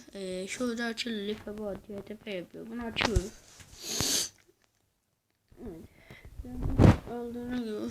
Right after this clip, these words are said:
sen tamamı gireyim arkadaşlar ben. E, adımı koydum, şifremi falan gireyim. Hemen geliyorum. Evet, girdim arkadaşlar, görüyorsunuz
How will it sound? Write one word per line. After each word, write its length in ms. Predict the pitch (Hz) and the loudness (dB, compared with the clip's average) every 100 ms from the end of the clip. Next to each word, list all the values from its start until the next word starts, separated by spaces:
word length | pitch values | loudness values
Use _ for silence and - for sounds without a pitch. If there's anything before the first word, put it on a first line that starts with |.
| - | -4
sen 200 | 233 233 | -2 -2
tamamı 440 | 226 220 220 220 | -2 -2 -4 -4
gireyim 400 | 226 233 233 233 | -2 -2 -2 -2
arkadaşlar 540 | 202 208 196 202 196 190 | -4 -4 -4 -6 -8 -10
ben. 200 | 180 190 - 226 _ _ _ - 208 | -8 -10 -12 -20 _ _ _ -10 -8
E, 240 | 165 175 | -4 -2
adımı 400 | 170 196 202 208 | -2 -2 -4 -6
koydum, 340 | 208 190 190 202 | -6 -6 -6 -8
şifremi 320 | 208 196 196 | -10 -10 -12
falan 340 | - 202 196 | -10 -8 -6
gireyim. 300 | 175 196 226 | -4 -6 -6
Hemen 380 | 233 220 202 196 | -4 -4 -2 -2
geliyorum. 400 | 185 165 151 247 - - - - - - | -2 -4 -6 -8 -10 -6 -2 -2 -2 -6
Evet, 500 | - 202 175 175 - | -4 -2 -4 -8 -12
girdim 360 | 214 202 208 208 | -8 -6 -4 -2
arkadaşlar, 640 | 185 185 185 190 - 190 | -4 -6 -8 -10 -12 -10
görüyorsunuz 680 | 185 185 190 196 - 185 208 | -6 -4 -2 -4 -6 -8 -8